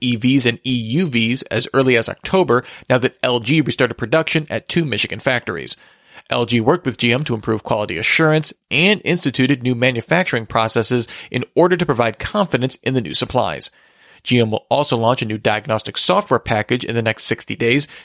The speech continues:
to be installed by dealers, which will detect specific abnormalities that may reveal a damaged battery. According to the Wall Street Journal sources, the Securities and Exchange Commission subpoenaed several Activision senior executives, as well as Chief Executive Bobby Kotick,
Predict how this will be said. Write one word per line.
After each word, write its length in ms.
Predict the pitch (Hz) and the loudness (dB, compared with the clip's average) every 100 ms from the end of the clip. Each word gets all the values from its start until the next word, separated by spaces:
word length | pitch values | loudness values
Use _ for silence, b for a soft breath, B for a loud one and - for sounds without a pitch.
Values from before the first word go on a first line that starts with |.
| - | -6
to 80 | 113 | 2
be 140 | 135 | 2
installed 460 | 160 - 131 123 107 | 2 0 0 0 -4
by 200 | 123 180 | -2 0
dealers, 480 | 180 185 113 143 B B - | 2 2 2 -2 B B -6
which 140 | 123 | -4
will 100 | 120 | -2
detect 280 | 117 139 - | 0 -2 -2
specific 540 | - - - 185 185 | -4 0 2 2 0
abnormalities 840 | - 104 62 95 156 185 143 135 - _ _ | -4 -8 -10 -4 0 2 4 2 0 _ _
that 160 | - - | -8 -6
may 160 | 110 101 | -6 -6
reveal 480 | 104 165 190 190 - | 0 2 2 0 -6
a 60 | |
damaged 380 | 156 - 95 135 | -2 -2 -2 0
battery. 460 | 127 101 78 69 _ _ _ _ _ _ _ _ _ _ _ _ _ _ _ _ B B - | 0 0 -4 -10 _ _ _ _ _ _ _ _ _ _ _ _ _ _ _ _ B B -10
According 320 | - 135 127 | -2 -2 -2
to 80 | 113 | -2
the 80 | 113 | 0
Wall 160 | 120 | 0
Street 240 | 113 160 - | 0 -2 2
Journal 240 | 151 143 | 2 2
sources, 480 | - 123 117 131 - 123 | 4 2 4 2 0 -4
the 80 | |
Securities 400 | 117 - 202 214 | -4 0 2 2
and 80 | 175 | 0
Exchange 400 | - - 147 160 | 0 2 2 2
Commission 360 | - 117 - 120 | 0 0 0 -2
subpoenaed 440 | - - 147 127 | -4 -2 0 2
several 460 | - - 170 190 - | 2 2 2 2 -2
Activision 580 | 110 139 131 117 117 113 | -6 -2 0 0 0 -2
senior 380 | - 151 180 | -2 0 0
executives, 640 | - 113 110 156 131 123 120 B B - | -2 -2 0 0 0 -2 -2 B B -8
as 140 | 110 | -2
well 140 | 143 | 2
as 100 | 214 | 2
Chief 300 | - 160 170 | 0 0 2
Executive 600 | 127 107 139 165 117 127 | 0 2 0 2 0 0
Bobby 260 | - 87 - | 0 -4 -6
Kotick, 540 | - - 180 131 147 | -10 -2 -2 -2 -6